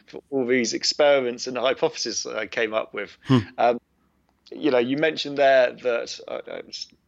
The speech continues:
Speaker 1: I kind of focused my master's on behavioural economics, and, and very much so, I almost subverted it, uh, 'cause I was, I was getting very much into my Tversky and Kahneman, my Dan Ariely at
Speaker 2: Mm-hmm.
Speaker 1: that time.
Speaker 2: Mm-hmm.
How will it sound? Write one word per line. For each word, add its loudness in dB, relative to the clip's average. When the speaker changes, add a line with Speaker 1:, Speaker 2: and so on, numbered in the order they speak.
Speaker 1:
I -2
kind -2
of -2
focused 0
my 2
master's -2
on -6
behavioural 0
economics, -2
and, -12
and -6
very 4
much 2
so, 2
I 6
almost 0
subverted 0
it, -2
uh, 4
'cause -4
I 6
was, 0
I 2
was -2
getting 0
very 4
much -2
into -14
my -2
Tversky -2
and -8
Kahneman, -2
my -8
Dan 2
Ariely 0
at 0
Speaker 2:
Mm-hmm. -2
Speaker 1:
that -2
time. -4
Speaker 2:
Mm-hmm. -4